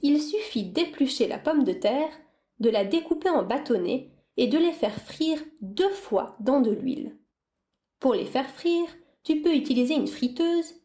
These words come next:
une machine spécialement conçue pour cela, ou une marmite avec beaucoup d'huile. Les frites sont donc des bâtonnets de pommes de terre. Facile ! La partie la plus difficile, c'est de savoir quand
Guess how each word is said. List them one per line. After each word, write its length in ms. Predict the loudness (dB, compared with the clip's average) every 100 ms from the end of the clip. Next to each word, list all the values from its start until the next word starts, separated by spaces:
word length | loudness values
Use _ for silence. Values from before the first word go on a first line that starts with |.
| _ -2
une 120 | 0
machine 340 | 0 -2 -4 -4
spécialement 600 | -2 -2 0 0 2 0
conçue 320 | -4 -4 -6
pour 180 | -8 -8
cela, 260 | -6 -4 -6 -14 _ _ 0
ou 120 | 4
une 220 | 4 4
marmite 540 | 2 0 0 -2 -6 -6
avec 480 | -2 0 -2 -6 0
beaucoup 340 | 0 2 -2
d'huile. 440 | -2 -4 -6 -10 -16 _ _ _ _ _ _ _ -2
Les 140 | -2
frites 300 | -2 -4 -4
sont 200 | -2 -2
donc 300 | 2 0 0
des 80 | -4
bâtonnets 560 | -4 -6 -2 0 0 -2
de 80 |
pommes 320 | -6 -2 0 2
de 140 | 0
terre. 440 | 0 -4 -4 -12 -10
Facile ! 720 | -6 -6 0 2 2 -2 -8 _ _ _ _ _ _ _ _ _ _ -4
La 140 | -2
partie 340 | 0 -2 2 2
la 120 | 0
plus 260 | -2 -2
difficile, 720 | 0 0 -2 -4 -2 0 0 -4 _ _
c'est 160 | -2 0
de 120 | 0
savoir 600 | 0 0 0 0 -6 -8
quand 280 | -2 -2